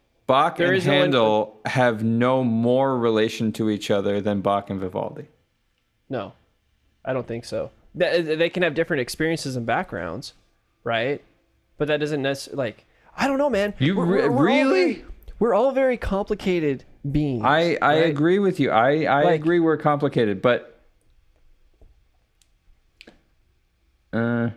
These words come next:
Speaker 1: I don't know.
Speaker 2: I wanna keep pressing you a little further. I just wanna get you a little frustrated. I
Speaker 1: I've
Speaker 2: think I have
Speaker 1: been
Speaker 2: you
Speaker 1: a little
Speaker 2: close.
Speaker 1: frustrated the whole <laughs> time.
Speaker 2: And that's, and this is the energy that you're wanting, isn't it? This
Speaker 1: Uh.
Speaker 2: is it.
Speaker 1: <laughs>
Speaker 2: So, so, no, but like,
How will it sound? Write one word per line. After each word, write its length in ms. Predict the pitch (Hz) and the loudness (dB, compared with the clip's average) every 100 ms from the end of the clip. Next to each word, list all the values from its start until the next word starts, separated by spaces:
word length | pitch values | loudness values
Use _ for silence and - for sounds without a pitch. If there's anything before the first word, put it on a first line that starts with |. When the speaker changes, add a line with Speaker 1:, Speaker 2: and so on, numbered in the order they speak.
| - | -4
Speaker 1:
I 60 | 110 | 0
don't 160 | 110 | 2
know. 180 | 110 101 - _ _ _ _ - | 2 0 -4 _ _ _ _ -6
Speaker 2:
I 60 | |
wanna 220 | 131 147 | -2 -2
keep 160 | - 165 | -2 -2
pressing 300 | 156 151 151 | -2 -2 -2
you 100 | 139 | 0
a 20 | |
little 200 | 139 151 | 0 0
further. 380 | 147 147 139 127 | -2 -2 0 0
I 60 | 131 | -2
just 180 | 143 | -2
wanna 120 | 165 160 | -2 -2
get 120 | 151 | -4
you 120 | 135 | -4
a 20 | |
little 480 | 127 131 143 156 151 | -6 -4 -2 0 0
frustrated. 800 | - 143 139 - 131 123 117 117 - - | -2 -2 -2 -4 -6 -4 -6 -8 -10 0
I 180 | 104 131 | 2 2
Speaker 1:
I've 80 | |
Speaker 2:
think 40 | 151 | 2
I 40 | |
have 80 | 156 | 2
Speaker 1:
been 160 | 143 135 | 2 2
Speaker 2:
you 60 | |
Speaker 1:
a 20 | 123 | 0
little 340 | 123 135 143 | 2 2 0
Speaker 2:
close. 140 | 120 | 0
Speaker 1:
frustrated 640 | 139 135 131 - 123 123 117 | 0 0 0 0 2 2 0
the 180 | 113 113 | 0 0
whole 540 | 117 120 123 123 127 | 2 2 4 2 2
<laughs> 40 | 127 | -2
time. 720 | - - - - - - 156 | -10 -12 -10 -4 -2 0 2
Speaker 2:
And 100 | 170 | 4
that's, 220 | 170 233 - 151 | 4 4 2 0
and 180 | 170 175 | 0 2
this 180 | 277 320 | 2 2
is 140 | 269 | 2
the 220 | 240 180 | 0 2
energy 600 | 180 233 247 147 151 131 120 | 2 4 2 2 2 2 2
that 140 | 156 165 | 2 4
you're 140 | 165 | 4
wanting, 400 | 156 208 185 135 | 4 4 4 2
isn't 240 | 151 180 131 | 2 2 0
it? 260 | 117 - - - | -4 -8 -10 -2
This 140 | 151 | 2
Speaker 1:
Uh. 440 | 139 127 120 120 117 - | 4 4 4 2 0 0
Speaker 2:
is 360 | 156 - - 139 | 0 2 0 0
it. 40 | |
Speaker 1:
<laughs> 20 | |
Speaker 2:
So, 280 | - 233 208 | 2 2 2
so, 360 | 190 220 208 165 - - | 0 2 2 -2 -6 -2
no, 180 | 285 285 | 0 2
but 180 | 226 | 2
like, 280 | 233 220 - | 2 0 -4